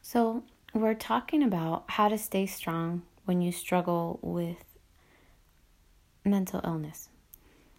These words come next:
And I always kind of cringe when I say that term because I don't like to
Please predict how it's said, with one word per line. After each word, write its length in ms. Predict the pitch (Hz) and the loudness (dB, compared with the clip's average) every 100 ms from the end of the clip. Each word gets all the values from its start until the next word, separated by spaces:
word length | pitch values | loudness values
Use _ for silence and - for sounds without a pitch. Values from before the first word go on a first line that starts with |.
| - - _ | -18 -18 _
And 580 | 185 180 175 175 175 175 - - _ _ _ _ | 0 2 2 2 0 -4 -10 -20 _ _ _ _
I 140 | 185 | 0
always 420 | - 190 214 220 226 _ | 2 2 2 0 -4 _
kind 240 | - 190 185 | -2 0 0
of 140 | - | -2
cringe 360 | - 180 202 220 | -4 0 0 0
when 160 | 226 | 2
I 120 | 233 | 2
say 260 | 240 - 233 | 2 2 2
that 220 | 233 240 | 2 -2
term 340 | - 233 226 220 | -2 -2 0 0
because 540 | 190 190 185 175 - | -2 0 0 -2 -2
I 140 | 180 180 | 0 2
don't 360 | 185 185 - | 2 0 -2
like 220 | 180 180 - | -2 -2 -4
to 200 | 180 | -4